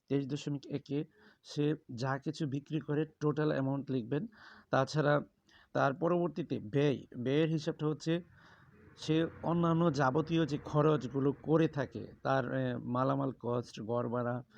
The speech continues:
তারপরে বিদ্যুৎ বিল, সব, সব কিছু, আহ, দিন থেকে সপ্তাহ, সপ্তাহ থেকে মাস, অথবা মাস থেকে বছর, আমরা যেভাবেই কাউন্ট করি না কেন, টোটাল আমরা এটা এখানে লিখব ব্যয়ের ক্ষেত্রে। আমি আবার বলছি, দৈনিক বিক্রি সেটা মাসে কনভার্ট করবেন,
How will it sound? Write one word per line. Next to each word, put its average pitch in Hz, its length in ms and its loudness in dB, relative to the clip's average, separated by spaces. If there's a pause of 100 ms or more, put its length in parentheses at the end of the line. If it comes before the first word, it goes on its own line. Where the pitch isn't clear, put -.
(260)
তারপরে 127 420 -4
বিদ্যুৎ 123 420 -4
বিল, 131 220 0
সব, 135 300 -2 (200)
সব 123 140 -6 (120)
কিছু, 160 240 -6 (360)
আহ, 131 120 -2
দিন 147 400 0
থেকে 156 400 -4 (340)
সপ্তাহ, 143 480 -4
সপ্তাহ 135 340 -6
থেকে 131 160 -6
মাস, 131 300 -2
অথবা 127 220 -6
মাস 123 260 -4
থেকে - 200 -8
বছর, 131 400 -6 (340)
আমরা 123 200 -4
যেভাবেই 135 420 -2 (280)
কাউন্ট 135 240 -2
করি 131 180 0
না 127 80 -2
কেন, 156 200 -6
টোটাল 139 360 -2
আমরা 131 220 -2
এটা - 240 -6
এখানে 139 360 -4 (320)
লিখব 135 320 -2
ব্যয়ের 135 360 2
ক্ষেত্রে। 120 320 -6
আমি 123 140 -2
আবার 131 240 -2
বলছি, 147 380 -4 (540)
দৈনিক 156 480 2 (160)
বিক্রি 143 480 -2 (640)
সেটা 139 220 -6
মাসে 143 500 -2
কনভার্ট 131 360 -2
করবেন, 107 340 -6